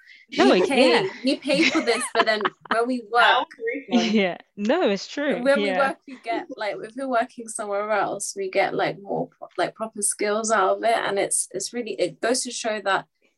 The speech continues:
Speaker 2: architecture is a practical, you know, course. And so maybe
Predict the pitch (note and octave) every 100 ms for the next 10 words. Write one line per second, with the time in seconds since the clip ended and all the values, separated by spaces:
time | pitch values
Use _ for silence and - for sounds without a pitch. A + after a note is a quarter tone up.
0 | _ G3+ A3 - - F3 F#3+ G3+ G3+ F#3+
1 | F3 - - - - F3 E3 G3 _ -
2 | F#3+ D#3+ B2 - - A#3 G3+ - - E3+
3 | F#3 F#3+ F3 F3+ F#3 F#3 F3+